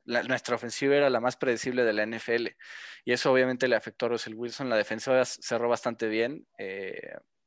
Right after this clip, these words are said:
no sé, o sea, sí, era para mí candidato M V P unánime a la semana siete y terminó siendo fuera del top cinco, ¿no? Siendo ya honesto y, y realista.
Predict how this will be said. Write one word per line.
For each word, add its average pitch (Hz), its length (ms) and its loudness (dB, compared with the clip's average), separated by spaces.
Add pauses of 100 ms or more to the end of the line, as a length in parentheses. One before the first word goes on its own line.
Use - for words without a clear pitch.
(360)
no 127 120 -4
sé, 110 240 -4
o - 60 -18
sea, 107 200 2
sí, 123 200 -4 (240)
era 147 320 4
para 117 180 2
mí 131 140 -4
candidato 120 800 0
M 123 80 -8
V 123 180 -10
P 123 360 -6
unánime 123 640 0
a 107 100 2
la 101 100 0
semana 110 480 -4
siete 123 560 -2 (720)
y 113 80 -8
terminó 120 380 0
siendo 135 420 -4
fuera 131 220 4
del 113 100 4
top 123 180 0
cinco, 127 520 -4
¿no? 123 120 -10
Siendo 117 280 -4
ya 110 220 6
honesto 110 420 -4
y, 113 80 -4
y 104 240 -10
realista. 107 580 -4